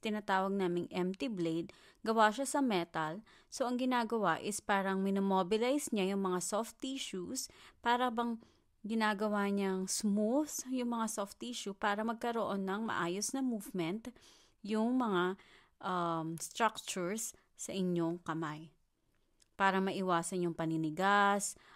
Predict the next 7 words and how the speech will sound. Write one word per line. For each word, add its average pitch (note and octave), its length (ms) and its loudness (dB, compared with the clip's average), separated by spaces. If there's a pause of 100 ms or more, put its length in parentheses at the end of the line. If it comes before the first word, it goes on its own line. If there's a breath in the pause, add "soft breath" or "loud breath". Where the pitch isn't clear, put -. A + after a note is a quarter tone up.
(100 loud breath)
at - 160 -12
saka F3+ 320 -4
magalaw F3 640 2
ng A#3+ 180 0
smooth E3+ 460 0 (100)
yung F3+ 160 -2
kamay. D#3 480 -8